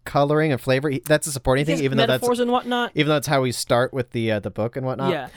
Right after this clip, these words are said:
Speaker 1: So, yeah, start with Anna Karenina when she comes
Speaker 2: Yeah,
Speaker 1: in.
Speaker 2: so basically,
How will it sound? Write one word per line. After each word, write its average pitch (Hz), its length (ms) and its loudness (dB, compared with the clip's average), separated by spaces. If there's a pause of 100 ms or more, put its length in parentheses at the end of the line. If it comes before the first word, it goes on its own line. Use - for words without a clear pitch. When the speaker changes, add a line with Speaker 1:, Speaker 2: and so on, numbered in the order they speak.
(160)
Speaker 1:
So, 170 160 2
yeah, 165 200 4
start 185 200 0
with 214 160 0
Anna 151 280 -2
Karenina 127 400 -2
when 110 120 -6
she 110 160 -10
comes 101 140 -8
Speaker 2:
Yeah, - 100 -4
Speaker 1:
in. - 60 -12
Speaker 2:
so 240 160 0
basically, 185 500 -2